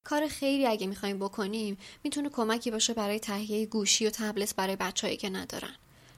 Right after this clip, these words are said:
همهٔ بچه‌ها حق دارن که درس بخونن. همه‌شون.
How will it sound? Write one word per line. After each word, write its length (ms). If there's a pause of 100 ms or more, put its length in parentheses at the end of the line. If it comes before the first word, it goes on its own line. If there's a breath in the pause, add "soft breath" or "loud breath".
همهٔ 480
بچه‌ها 400
حق 220
دارن 240
که 100
درس 300
بخونن. 480 (140)
همه‌شون. 880